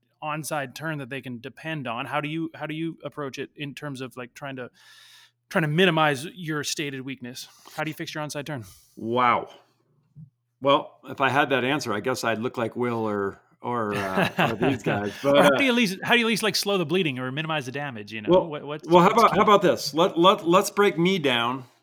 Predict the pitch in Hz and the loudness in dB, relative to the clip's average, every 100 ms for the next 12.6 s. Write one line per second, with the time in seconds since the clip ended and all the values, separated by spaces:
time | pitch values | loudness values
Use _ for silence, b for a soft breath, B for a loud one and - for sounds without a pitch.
0 | _ - 143 123 123 - 131 - 151 135 | _ -10 -6 -4 -6 -8 -10 -4 -2 4
1 | 143 143 131 151 127 113 120 127 117 - | 4 6 4 2 -2 -6 -6 -2 -2 0
2 | 120 107 113 113 104 - 113 104 101 - | 2 2 2 -4 -4 -6 -4 -2 -2 2
3 | 147 107 110 - 117 117 123 123 127 156 | 2 4 0 -2 -6 -4 -4 -4 -2 0
4 | 175 160 160 156 156 151 156 151 131 - | 2 4 2 2 0 0 -2 -4 -8 -8
5 | - 120 - 143 - 123 123 123 110 135 | -10 -12 -8 -8 -6 -6 -4 -4 -4 -6
6 | 104 98 - 131 117 - B B B B | -6 -8 -4 -2 -2 -4 B B B B
7 | 151 147 160 180 - 151 170 190 185 185 | 6 8 8 6 4 2 4 6 4 4
8 | 151 - _ - 139 135 170 190 156 165 | 0 -2 _ -8 -4 -2 -2 -2 -2 -2
9 | 151 139 131 123 120 113 - 151 143 139 | -2 -2 -2 0 -2 -4 0 -2 0 -2
10 | 127 117 107 107 - 117 120 - 120 127 | -2 -4 -4 -6 -2 -2 -2 -2 -4 -2
11 | 120 110 104 101 104 101 101 113 104 127 | -4 -4 -6 -6 -6 -6 -6 -6 -4 -6
12 | 127 131 120 110 - | -6 -8 -6 -6 -12